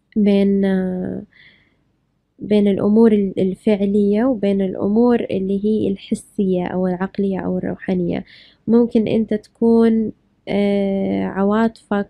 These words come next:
هون، آه، تطغي عليك أكتر من إنك تكون شخص منطقي، تتصرف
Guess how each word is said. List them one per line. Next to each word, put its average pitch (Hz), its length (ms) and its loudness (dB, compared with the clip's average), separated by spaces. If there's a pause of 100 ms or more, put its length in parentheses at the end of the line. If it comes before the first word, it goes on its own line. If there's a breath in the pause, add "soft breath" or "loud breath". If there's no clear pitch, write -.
(140)
هون، 202 340 0 (680 soft breath)
آه، 190 200 -4 (100)
تطغي 220 400 2
عليك 196 480 0
أكتر - 680 -8 (460)
من 190 220 -2
إنك 202 380 -2
تكون 208 500 -2 (260 soft breath)
شخص - 400 -6
منطقي، 190 600 -4 (1500)
تتصرف 214 440 -2